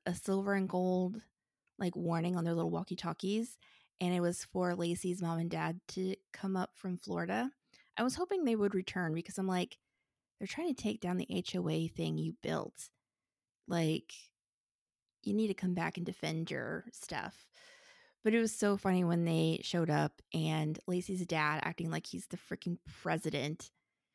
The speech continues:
and Wes is his Secret Service assistant, like, handing him the folder of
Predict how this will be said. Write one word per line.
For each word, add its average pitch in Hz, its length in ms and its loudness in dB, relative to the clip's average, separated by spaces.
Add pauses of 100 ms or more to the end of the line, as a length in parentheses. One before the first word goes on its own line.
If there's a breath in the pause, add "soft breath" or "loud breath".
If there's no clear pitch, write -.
(340)
and 170 320 2
Wes 175 500 2
is 170 180 0
his 170 160 -4
Secret - 380 -4
Service 170 520 0
assistant, - 600 -4
like, 156 140 -4
handing 165 280 2
him 165 140 0
the 156 80 -2
folder 147 580 -2
of 139 260 -2